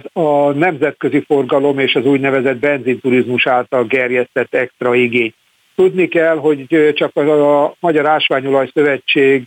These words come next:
ö, statisztikáit nézve év per év alapon januárban több mint tizenöt százalékkal volt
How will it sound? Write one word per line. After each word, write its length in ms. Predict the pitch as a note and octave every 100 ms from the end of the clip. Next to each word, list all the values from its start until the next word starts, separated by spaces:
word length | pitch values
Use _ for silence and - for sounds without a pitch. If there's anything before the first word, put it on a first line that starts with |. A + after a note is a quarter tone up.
| -
ö, 600 | D3 C#3 C3+ C3+ C3+ C3+ C3 _ _ _
statisztikáit 960 | - E3+ D#3 D#3 - D3 D3+ C#3 C3+ D3+
nézve 520 | D3 D3 B2 C#3+ C3 _ _ _
év 260 | F3 F3+ -
per 160 | - C#3
év 200 | D3 B2+
alapon 440 | C#3+ C#3 - D3+ E3
januárban 840 | D#3 D#3 D3+ D3 C3+ D3 C#3+ D3 _
több 140 | E3 D3
mint 160 | D3
tizenöt 440 | F3+ D3+ C#3+ C3+ -
százalékkal 800 | B2+ A#2 C3+ B2+ B2+ - C3+ A#2+
volt 280 | C3 B2+